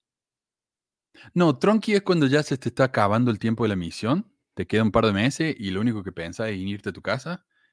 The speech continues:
eso es tronqui. Entonces ya no querés trabajar, no querés hacer nada. Eh, esto es diferente, esto es cuando recién llegas a la misión. Tenés entusiasmo, querés trabajar, pero extrañas a lo loco.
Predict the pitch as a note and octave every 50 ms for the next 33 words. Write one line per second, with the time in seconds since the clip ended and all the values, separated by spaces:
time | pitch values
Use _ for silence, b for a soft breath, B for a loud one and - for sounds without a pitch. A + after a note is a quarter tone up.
0 | _ _ - A#2 A2+ - G#2 - - - - - - - _ _ _ _ - E2+
1 | F#2 G#2 G#2 G2+ G2+ G#2 G2 - F2+ F2 F2+ - D#2+ D2+ D2+ D#2 - - A2+ A#2
2 | A2 G#2 F#2+ E2+ E2 D#2+ - - - - - - _ _ b b b b b b
3 | b b b b b b b b - A2+ A2 G#2+ G#2+ G#2+ G2+ - - C#3 - -
4 | E3+ D3 C#3+ A#2+ - A2+ G#2 G#2+ G#2 G#2 C#3+ - - C3 C3 A2+ G#2+ F#2 F#2 G2
5 | - - C#3+ C#3+ A2+ G#2 F#2+ F#2 F2+ E2+ D#2 D2+ D#2 D#2+ - - - - - F#2+
6 | G2+ B2 C#3 B2 F#2 - F#2 F#2 - - D#3 D#3 D3 B2 A2+ - G2+ G#2 A#2+ -
7 | A2+ G#2 G2+ G#2 G#2 C#3 C3 B2+ - F2 E2+ - _ - F2 F2+ G2 G#2 A2+ A2
8 | F#2+ E2+ E2 E2+ E2+ - - - _ _